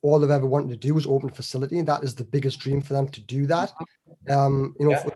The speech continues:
Speaker 1: people, it's just, like you say, it's probably more to do with ego than it is to actually achieve something. I think it all comes back down to that why.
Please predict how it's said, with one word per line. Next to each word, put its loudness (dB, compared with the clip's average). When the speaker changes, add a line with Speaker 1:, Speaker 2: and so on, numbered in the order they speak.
Speaker 1:
people, 0
it's 0
just, -2
like -4
you -10
say, -4
it's 0
probably 0
more 4
to -6
do -2
with -8
ego 0
than 0
it 2
is 2
to -4
actually -2
achieve -4
something. 0
I 6
think 2
it 0
all 4
comes 0
back 0
down 2
to -14
that -2
why. -2